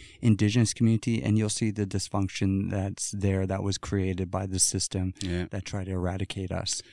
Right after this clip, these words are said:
Speaker 2: Yeah.
Speaker 1: right? That, that cultural genocide, uh, for, you know, for, through the form of residential school and
Speaker 2: Yeah.
Speaker 1: the racist government policy that, you know, was just in place not too long ago,
Speaker 2: Yeah.
Speaker 1: right? And so,
Speaker 2: I don't,
Speaker 1: um,
Speaker 2: wait, wait, wait, wait, wait.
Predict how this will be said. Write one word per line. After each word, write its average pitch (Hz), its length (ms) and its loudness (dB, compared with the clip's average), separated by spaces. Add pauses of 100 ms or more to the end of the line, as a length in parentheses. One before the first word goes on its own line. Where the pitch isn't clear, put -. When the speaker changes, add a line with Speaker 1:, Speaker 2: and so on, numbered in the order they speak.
(140)
Speaker 2:
Yeah. 92 280 0
Speaker 1:
right? 98 120 -6
That, 98 200 -6
that 98 200 -6
cultural 104 400 -6
genocide, 95 920 0
uh, 98 720 -4
for, - 180 -14 (160)
you 113 160 -2
know, 95 140 -2
for, - 180 -10
through 104 440 -2
the 98 60 -2
form 98 280 2
of 92 120 -2
residential 98 500 0
school 98 360 0
and 101 160 0
Speaker 2:
Yeah. 95 140 -4 (340)
Speaker 1:
the 95 140 0 (400)
racist 101 400 0
government 98 420 0
policy 101 640 -2
that, 95 260 0 (200)
you 107 140 4
know, 98 200 2
was 107 320 0
just - 320 0
in 113 120 -2
place 120 300 2
not 131 140 6
too 139 160 4
long 185 220 6
ago, 101 300 4
Speaker 2:
Yeah. 98 320 4
Speaker 1:
right? 107 420 -4
And 117 260 -2
so, 120 500 -2
Speaker 2:
I 104 80 6
don't, 143 120 8
Speaker 1:
um, 156 60 4
Speaker 2:
wait, 160 160 6
wait, 160 80 6
wait, 131 280 0
wait, 87 180 -6
wait. 80 120 -14